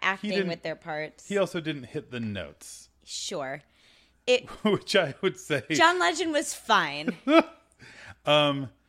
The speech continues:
Speaker 2: so, uh,
Speaker 1: So this
Speaker 2: so who do we have here? We're
Speaker 1: We've got, um, oh, I'm st-, I still don't know how to pronounce her name, and I feel bad.
Speaker 2: Lizzo.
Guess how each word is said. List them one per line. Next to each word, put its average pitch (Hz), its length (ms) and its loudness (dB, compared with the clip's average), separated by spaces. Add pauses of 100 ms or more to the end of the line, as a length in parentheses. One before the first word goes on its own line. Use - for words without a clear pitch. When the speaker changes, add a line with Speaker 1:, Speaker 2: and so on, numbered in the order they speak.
(240)
Speaker 2:
so, 180 440 2
uh, 117 1080 0 (540)
Speaker 1:
So 277 200 -4
this 311 240 0
Speaker 2:
so 208 160 4
who 226 140 2
do 269 60 0
we 233 120 0
have 160 260 4
here? 85 380 -8 (240)
We're 160 180 0
Speaker 1:
We've 277 300 -2
got, 254 320 2 (260)
um, 214 360 0 (300)
oh, 277 100 -12
I'm 262 180 -8
st-, - 280 -14
I 247 80 -6
still 233 260 -6
don't 233 180 -4
know 220 120 -2
how 214 120 -4
to 196 60 -2
pronounce 190 400 -10
her 190 100 -12
name, 180 160 -10
and 175 100 -10
I 170 80 -12
feel 175 200 -10
bad. 165 220 -4
Speaker 2:
Lizzo. 98 380 -6